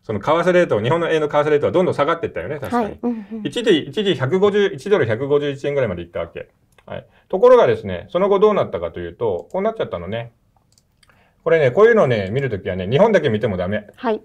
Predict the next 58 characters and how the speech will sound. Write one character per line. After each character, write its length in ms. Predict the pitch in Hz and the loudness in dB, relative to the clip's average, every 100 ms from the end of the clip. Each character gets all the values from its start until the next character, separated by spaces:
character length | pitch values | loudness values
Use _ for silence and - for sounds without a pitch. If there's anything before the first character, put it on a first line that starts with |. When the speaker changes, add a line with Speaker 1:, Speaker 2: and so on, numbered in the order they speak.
| _ | _
Speaker 1:
せ 140 | - 220 | 0 4
め 100 | 247 | 4
て、 500 | - 160 127 87 - _ _ | 4 2 2 -2 -12 _ _
為 160 | - 165 | -2 0
替 120 | 175 | 2
に 100 | 202 | 0
つ 80 | 202 | 0
い 60 | 202 | 0
て 80 | |
語 80 | 147 | 0
る 180 | 120 127 | 2 2
な 100 | 123 | 2
ら 80 | 101 | 2
英 80 | 135 | 2
国 180 | 190 175 | 2 0
ポ 120 | - | -2
ン 40 | 175 | 0
ド 80 | |
と 80 | 117 | 0
ユ 80 | 117 | 0
ー 20 | |
ロ 80 | 113 | 2
入 60 | 95 | 0
れ 80 | |
な 80 | 101 | -2
く 60 | 101 | -4
ち 40 | |
ゃ 20 | |
ダ 60 | 87 | -10
メ 100 | 87 | -10
で 60 | 80 | -16
し 80 | |
ょ 60 | - - _ _ _ - | -20 -20 _ _ _ -8
と。 80 | 143 | 4
こ 80 | |
れ 80 | 240 | 4
見 80 | 294 | 6
た 120 | 269 | 2
ら 100 | 156 | 2
ね、 260 | 107 90 78 | 0 -4 -2
何 220 | 139 254 | 0 4
が 80 | 202 | 4
起 60 | 127 | 2
き 60 | |
て 60 | 120 | 0
る 80 | 101 | 2
か 80 | |
わ 120 | 95 95 | 0 2
か 100 | 165 | 0
る 80 | |
わ 100 | 104 | 0
け。 200 | - - _ _ _ _ | -4 -16 _ _ _ _
こ 120 | - | 4
れ 80 | 254 | 6
が 100 | 254 | 6
だ 80 | 240 | 6
か 80 | 196 | 6
ら、 400 | 120 117 - | 4 0 -8